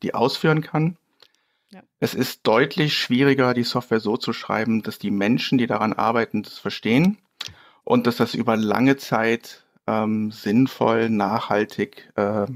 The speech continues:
Speaker 1: weiterentwickelt, weiter betrieben, an sich ändernde Anforderungen angepasst werden kann. Äh, ja. Und da versuche ich meinen Beitrag zu leisten, dass das,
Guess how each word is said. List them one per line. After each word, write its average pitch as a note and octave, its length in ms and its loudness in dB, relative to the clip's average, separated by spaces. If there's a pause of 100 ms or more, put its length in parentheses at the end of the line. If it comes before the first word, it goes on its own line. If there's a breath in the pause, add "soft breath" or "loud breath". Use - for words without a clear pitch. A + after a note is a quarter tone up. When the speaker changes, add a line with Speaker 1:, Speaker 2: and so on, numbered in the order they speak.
(140)
Speaker 1:
weiterentwickelt, - 1000 0
weiter A2 300 0
betrieben, G#2+ 720 -2 (500 soft breath)
an A#2 140 0
sich A2+ 200 -6
ändernde A2+ 440 4
Anforderungen G#2+ 760 0
angepasst - 640 -4
werden G#2 240 -4
kann. G#2 400 -8 (280)
Äh, A2+ 260 -2 (180)
ja. - 160 -8 (2250)
Und A#2+ 140 0
da A2+ 60 0
versuche A#2 320 2
ich - 100 0
meinen A#2 220 4
Beitrag A#2 400 0
zu - 120 -4
leisten, G2+ 400 -2
dass G#2+ 160 -4
das, - 380 -10